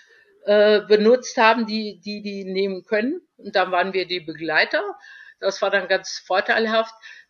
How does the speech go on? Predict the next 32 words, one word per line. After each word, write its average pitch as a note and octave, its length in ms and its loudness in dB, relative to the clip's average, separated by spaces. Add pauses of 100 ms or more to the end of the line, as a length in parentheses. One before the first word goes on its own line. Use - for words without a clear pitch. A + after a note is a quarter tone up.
Äh, G3 300 4 (100)
aber F#3+ 400 2 (160)
in G3+ 120 -6
der F#3+ 140 2
Regel A3+ 240 2
mache G#3+ 200 -2
ich G3+ 100 -10
das F3+ 240 -6
bei F#3 100 0
den F3 240 -6
Auswärtsspielen. B3+ 1000 -6
Da F#3+ 120 -4
stellen G#3 320 -4
wir G#3+ 100 -4
uns G3 200 -12
auch F#3 140 -6
immer F#3+ 220 -6
so F3+ 140 -4
hin. A#3+ 200 -2
Da A3+ 120 -2
stehen G3+ 240 -2
wir G3 120 -2
eh A#3 220 -2
immer A3 440 -2
mit G3 240 -6
mehreren G#3 340 -6
zusammen, F#3+ 440 -6
die F#3+ 160 -10
wir E3+ 80 -10
uns E3+ 200 -14
alle E3+ 260 -10
kennen, B3 300 -4